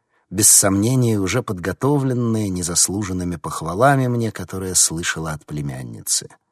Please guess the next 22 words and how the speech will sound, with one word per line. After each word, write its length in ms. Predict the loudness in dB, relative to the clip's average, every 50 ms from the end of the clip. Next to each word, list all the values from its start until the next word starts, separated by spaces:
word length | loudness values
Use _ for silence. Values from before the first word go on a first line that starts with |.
| _ _ _ _ _ _ _ _ _ _ _ _
Естественно, 560 | 0 2 2 4 4 4 2 4 2 2 2
я 180 | 2 2 2 2
постарался 640 | 2 2 0 0 2 0 2 2 4 2 2 2
выставить 480 | 0 0 2 2 2 2 0 -2 0 0
себя 300 | 0 0 0 -2 -2 -2
в 80 | -2 -4
наилучшем 600 | -4 -6 -6 -6 -6 -6 -6 -4 -6 -4 0 0
свете, 600 | 0 0 0 0 -2 -2 -2 -2 -4 -4 -6 -8 _ _ _ _ _ _ _ _ _
и 100 | -2 0
между 380 | 2 2 2 2 2 2 2 4
нами 300 | 6 6 6 6 6 6
скоро 400 | 4 4 4 4 4 6 6 6
возникла 680 | 2 2 0 0 0 -2 -2 -4 -4 -4 -6 -6 -6 -12 _ _ _ _ -2
взаимная 600 | 0 2 2 2 2 0 0 0 0 -2 -2 0
симпатия. 840 | 0 0 0 -2 -4 -8 -8 -8 -8 -8 -10 -12 -12 -12 -14 -18 _ _ _ _ _ _ _ _ _ _ _ _ _ _ _ _ _
Когда 440 | -8 -6 -4 -2 4 6 8 8 8
она 200 | 8 6 4 4
узнала 600 | 2 2 0 2 4 4 6 6 6 4 2 0 _ _ _ _ _ _
о 120 | -4 -2
моих 320 | 0 2 2 0 0 -2 -4
дерзких 580 | 0 0 2 4 4 2 2 0 -4 -6 -6
надеждах, 760 | -4 -4 -4 -4 -2 -2 0 0 0 0 0 0 -2 -2 -6